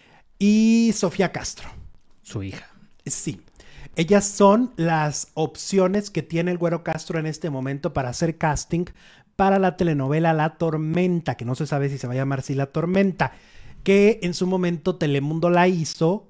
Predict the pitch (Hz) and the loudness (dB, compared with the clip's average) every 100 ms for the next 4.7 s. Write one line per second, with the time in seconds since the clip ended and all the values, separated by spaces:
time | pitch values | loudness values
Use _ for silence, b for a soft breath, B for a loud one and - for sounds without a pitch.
0 | _ - 170 170 185 214 - - 151 170 | _ -2 2 4 2 0 -6 -12 -6 -6
1 | 156 - 170 160 165 165 165 170 165 156 | -6 -6 -2 0 0 0 0 2 2 2
2 | 151 151 - 113 107 - 127 117 127 139 | 0 -2 -4 -10 -8 -4 -4 -4 -4 -2
3 | 156 156 - - - _ _ _ _ _ | -4 -6 -10 -16 -16 _ _ _ _ _
4 | - 127 170 151 - 123 | -14 0 2 2 0 -6